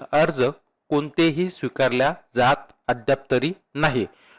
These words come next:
पुढे जर का ती स्वीकृती सुरू झाली, त्याबाबत काही अपडेट आल्या, तर आपल्या चॅनलवरती तुम्हाला नक्की त्याबाबत अपडेट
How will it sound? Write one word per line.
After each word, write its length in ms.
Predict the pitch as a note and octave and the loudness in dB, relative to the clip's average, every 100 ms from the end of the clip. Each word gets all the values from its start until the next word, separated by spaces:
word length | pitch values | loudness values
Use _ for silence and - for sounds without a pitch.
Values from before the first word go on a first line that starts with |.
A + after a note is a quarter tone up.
| _ | _
पुढे 180 | F3 F#3+ | 2 4
जर 140 | G3+ G3+ | 4 4
का 80 | |
ती 140 | G#3 A3 | 2 0
स्वीकृती 420 | - - F#3+ G3+ | -2 -2 0 0
सुरू 240 | F#3 F#3+ F#3+ | 0 2 4
झाली, 240 | F#3 G3 | 4 2
त्याबाबत 460 | - E3 E3+ F3+ - | 2 2 2 0 0
काही 140 | F3 | 2
अपडेट 320 | E3 C#3+ D#3+ D#3+ | 2 2 2 2
आल्या, 220 | E3+ E3 - _ | 4 2 -2 _
तर 100 | D#3+ - | -4 -2
आपल्या 260 | C3+ - E3+ | -2 -2 -2
चॅनलवरती 520 | D3 C3+ C3 C3 - | 0 -2 0 -2 -2
तुम्हाला 340 | C3 B2+ B2+ C3+ | -8 -6 -2 -2
नक्की 320 | B2+ - F#3+ | -4 -8 -6
त्याबाबत 540 | - - C3 B2+ - _ | -2 2 2 0 -4 _
अपडेट 360 | A2+ G#2+ C#3+ | -6 0 -2